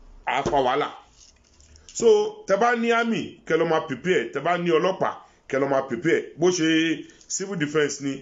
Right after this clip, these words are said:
ẹ lọ máa prepare gbogbo wọn. Torí à ń dúró de gbogbo yín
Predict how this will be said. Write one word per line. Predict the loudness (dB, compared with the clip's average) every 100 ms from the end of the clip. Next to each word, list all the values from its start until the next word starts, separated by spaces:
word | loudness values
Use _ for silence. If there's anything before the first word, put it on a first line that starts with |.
| -14 -14 -2
ẹ | 0
lọ | 2
máa | 2 -2
prepare | -4 0 0
gbogbo | 0 0
wọn. | 4 4 2 -6 _ _ _ _ _ _ _
Torí | 0 0 0 -4
à | -6
ń | -6 -2
dúró | 2 4
de | 2
gbogbo | 0 2 4
yín | 4 2 -6